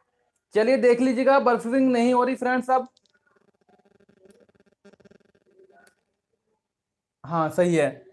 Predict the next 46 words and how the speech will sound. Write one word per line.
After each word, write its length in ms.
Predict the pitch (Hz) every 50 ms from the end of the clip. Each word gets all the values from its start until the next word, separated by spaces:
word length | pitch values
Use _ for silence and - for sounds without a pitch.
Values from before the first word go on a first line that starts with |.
| _ _ _ -
प्रभाव 440 | 208 208 185 180 185 208 220 240 262 254
का 120 | 294 302
नियम 240 | 277 285 285 277 269
क्या 100 | 285 269
होता 240 | 247 240 240 247 247
है 100 | 240 247
friends, 280 | 247 254 254 247 247
यहाँ 140 | 254 240 233
पर 160 | 233 254 247
देख 180 | 208 226 214 220
लेते 240 | 220 196 170 208 208
हैं। 240 | 214 226 240 240 - _ _ _ _ _ _ _ _ _ -
थोड़ा 180 | 180 208 233 247
इधर 220 | 254 240 254 247
से 120 | 247 277 254
लाइट 280 | 233 208 220 233 220
जो 180 | 202 247 254 247
है, 400 | 240 269 277 277 262 214 - - 170 _ _ _ _ _ _ _ _ _ _ - 262
है, 60 | 262
कल 240 | 262 220 226 233 220
को 140 | - 240
जो 140 | 214 240 240
सारी 260 | 240 226 202 202 233
सुविधाएं 380 | 220 - 226 220 202 202 214 214
हो 140 | 202 175 170
जाएंगी। 420 | 170 165 156 147 147 143 139 - _ _ _ _ _ _ _
टीचर 280 | - 208 202 247 233 226
आ 80 | 226 226
रहे 200 | 226 233 233 233
हैं 100 | 247 240
मैथ 180 | 208 202 202
के, 220 | 196 - - 240 247
टी-, 400 | 247 - - 196 202 180 - _ _ _ _ -
टेंशन 380 | 180 190 196 185 226 220 226
न 60 | 220
लें, 240 | 226 247 254 247 247 -
सब 160 | - - - -
पढ़ाया 220 | 165 175 180 170
जाएगा। 300 | 165 160 151 143 127 117 - - _ _ _ _ _ _ _ _ _ _ _ _ -
प्रभाव 460 | 180 175 175 170 175 196 214 247 247
का 120 | 262 285
नियम 240 | 277 277 277 285 269
क्या 120 | 277 285 269
होता 200 | 247 233 240 233
है 60 | 233
फ्रेंड्स? 420 | 233 226 226 214 - - - -